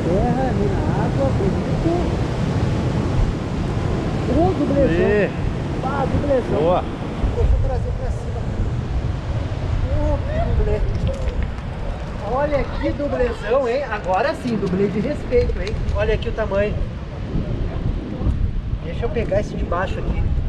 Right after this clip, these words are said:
Speaker 1: Esse daqui já é bonito, tá? Mas agora,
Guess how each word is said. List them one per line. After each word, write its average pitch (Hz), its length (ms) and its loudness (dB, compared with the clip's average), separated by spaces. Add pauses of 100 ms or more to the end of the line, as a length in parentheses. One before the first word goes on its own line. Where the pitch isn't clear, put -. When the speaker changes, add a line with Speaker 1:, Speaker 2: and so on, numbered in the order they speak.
(180)
Speaker 1:
Esse 214 220 -2
daqui 233 300 -2
já 214 100 2
é 226 100 4
bonito, 262 680 -2
tá? 170 300 0 (680)
Mas 180 220 0
agora, 190 440 2